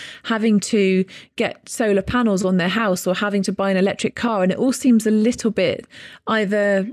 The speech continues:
you know, uh, sort of difficult or, uh, somehow a bit earnest or just not them. But people don't realise that the biggest thing that they can do on an individual basis is to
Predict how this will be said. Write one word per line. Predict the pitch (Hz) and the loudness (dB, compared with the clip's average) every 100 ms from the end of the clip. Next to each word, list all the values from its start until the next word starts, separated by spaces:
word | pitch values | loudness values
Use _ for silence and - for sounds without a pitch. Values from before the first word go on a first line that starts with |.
| - | -2
you | 214 | 0
know, | 180 165 175 233 _ _ - - - - _ - | 2 0 -2 -6 _ _ -20 -20 -20 -20 _ -8
uh, | 69 | -6
sort | - 226 | -2 0
of | 196 - _ - 190 - | -2 -4 _ -10 -6 -2
difficult | 269 302 294 302 285 - - | -2 -2 -2 0 0 -2 -4
or, | 220 196 190 180 185 - - - | 0 2 2 2 -2 -10 -18 -10
uh, | - 190 | -4 -4
somehow | - 233 226 | -2 0 0
a | 208 | 0
bit | 220 - - | 0 -2 -2
earnest | 220 240 247 240 247 - | -2 2 2 2 -2 -2
or | 196 180 | 0 0
just | - 208 202 | 0 -2 0
not | 202 202 | 0 0
them. | 202 196 247 254 - - - | -2 2 2 2 -10 -16 -2
But | 226 208 - | 0 -2 0
people | 302 302 | 0 2
don't | 262 254 226 | 2 2 2
realise | 262 311 240 185 180 | 2 2 2 0 0
that | 226 | -2
the | 208 | -4
biggest | - 294 277 254 | -2 -2 0 -2
thing | - 277 226 | 0 4 4
that | 220 | 2
they | 233 233 | -2 0
can | 233 214 | 0 2
do | 247 214 185 | 2 2 2
on | 220 233 | 0 2
an | |
individual | 233 226 233 220 - 180 | 2 2 2 0 0 0
basis | 208 220 - 156 - | 0 -2 0 -2 -2
is | - | -6
to | - | -4